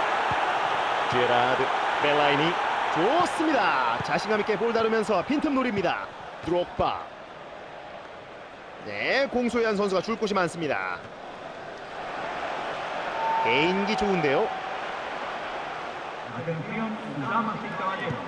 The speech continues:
알렉스, 라모스,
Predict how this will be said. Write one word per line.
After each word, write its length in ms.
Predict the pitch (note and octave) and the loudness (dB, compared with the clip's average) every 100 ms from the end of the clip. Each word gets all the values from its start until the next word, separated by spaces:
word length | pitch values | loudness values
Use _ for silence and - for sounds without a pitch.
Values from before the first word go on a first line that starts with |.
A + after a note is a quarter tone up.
| - - - - - - - - | -8 -10 -10 -10 -10 -6 -6 2
알렉스, 500 | C3+ C#3 C#3+ D#3+ D#3+ - - - - - - | 4 4 4 2 0 -2 -4 -6 -6 -6 2
라모스, 680 | B2+ C3 C#3 C3+ - C#3+ | 4 4 4 2 0 -4